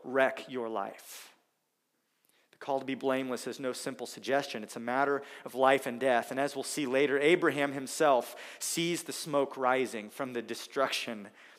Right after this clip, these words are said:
of these cities. And he knows exactly what has happened, and he knows why. Because the judge of all the earth has done what is right. This story takes place in three different scenes.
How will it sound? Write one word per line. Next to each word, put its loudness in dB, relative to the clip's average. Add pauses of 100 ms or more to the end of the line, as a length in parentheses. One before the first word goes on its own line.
(260)
of -6
these -6
cities. -6 (580)
And -6
he -4
knows 2
exactly 2
what -2
has -8
happened, -4
and -6
he -8
knows -6
why. -8 (880)
Because -2
the -10
judge -2
of -8
all 0
the -8
earth -8
has -10
done -8 (360)
what -4 (260)
is -16
right. -14 (840)
This -2
story 6
takes 0
place 4
in -12
three 0
different 0
scenes. -6